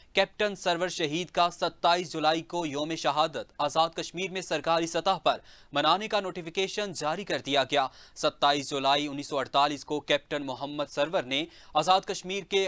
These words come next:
ओड़ी सेक्टर में दुश्मन की अहम फौजी पोजीशन पर कब्जा करते हुए अपने खून से सरजमीन वतन की आबियारी करते हुए अजली दुश्मन भारत की फौज पर अपनी शुजात व बहादुरी की दहाक बैठाई थी।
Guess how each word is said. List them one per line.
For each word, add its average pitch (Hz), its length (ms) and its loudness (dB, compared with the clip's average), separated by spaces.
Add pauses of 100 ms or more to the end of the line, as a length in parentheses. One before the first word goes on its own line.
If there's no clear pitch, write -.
ओड़ी 180 260 -2
सेक्टर 170 420 2
में 127 220 -6
दुश्मन 165 380 -2
की 175 160 -2 (100)
अहम 175 360 4
फौजी 170 300 -2
पोजीशन 170 480 0
पर 135 320 2
कब्जा 156 300 2
करते 143 340 -4
हुए 151 260 -2 (300)
अपने 175 300 2
खून 208 300 -2
से 196 260 -2
सरजमीन 165 640 0
वतन 180 260 -2
की 170 260 -4
आबियारी 147 460 2
करते 151 380 -2
हुए 156 320 -2 (300)
अजली 233 360 2
दुश्मन 190 360 -2
भारत 175 360 2
की 190 200 -4 (120)
फौज 185 240 0 (100)
पर 127 180 2 (140)
अपनी 208 380 0
शुजात 175 440 2
व 180 80 -4
बहादुरी 165 540 0
की 139 160 -4 (380)
दहाक 160 380 0
बैठाई 180 340 -2
थी। 131 200 -8